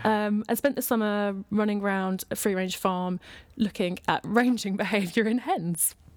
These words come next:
And a lot of it went catastrophically,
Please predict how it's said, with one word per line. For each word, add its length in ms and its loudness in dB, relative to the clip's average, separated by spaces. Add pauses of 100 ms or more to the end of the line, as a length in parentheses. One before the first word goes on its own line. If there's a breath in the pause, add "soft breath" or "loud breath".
(680)
And 360 0 (280)
a 40 6
lot 140 2
of 80 -2
it 100 0
went 200 -2
catastrophically, 1160 -2